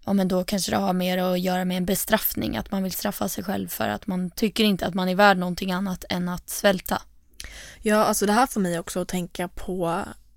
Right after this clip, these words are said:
Speaker 2: eh, uttrycket den lyckliga horan.
Speaker 1: Mm.
Speaker 2: Alltså det finns ju så här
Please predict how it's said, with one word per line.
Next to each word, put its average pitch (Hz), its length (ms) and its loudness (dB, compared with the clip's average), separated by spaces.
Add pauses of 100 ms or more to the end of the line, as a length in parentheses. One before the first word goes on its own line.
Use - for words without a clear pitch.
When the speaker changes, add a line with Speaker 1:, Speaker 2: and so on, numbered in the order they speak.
(100)
Speaker 2:
eh, 170 280 -8 (1080)
uttrycket - 560 -2
den 185 260 -2
lyckliga 180 420 -4
horan. 208 540 0
Speaker 1:
Mm. - 760 -8
Speaker 2:
Alltså 202 160 2
det 214 260 0
finns 233 280 2
ju 185 80 -2
så 175 100 -2
här 165 260 -2